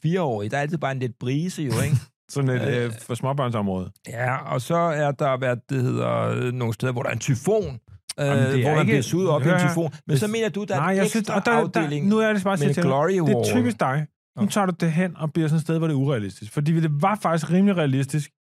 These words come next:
Speaker 2: Blæst. Du kommer hen, der, du kan hoppe fra skyer, du skal hoppe på, og så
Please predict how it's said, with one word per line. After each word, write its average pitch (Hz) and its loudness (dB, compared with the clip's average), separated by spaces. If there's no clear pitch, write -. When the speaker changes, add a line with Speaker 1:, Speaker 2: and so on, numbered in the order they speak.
Speaker 2:
Blæst. 156 0
Du 156 0
kommer 104 -2
hen, 160 0
der, 123 -4
du 170 2
kan 156 0
hoppe 147 0
fra 170 -4
skyer, 180 -2
du 160 -2
skal 139 -4
hoppe 147 -2
på, 165 2
og 131 -4
så 135 -4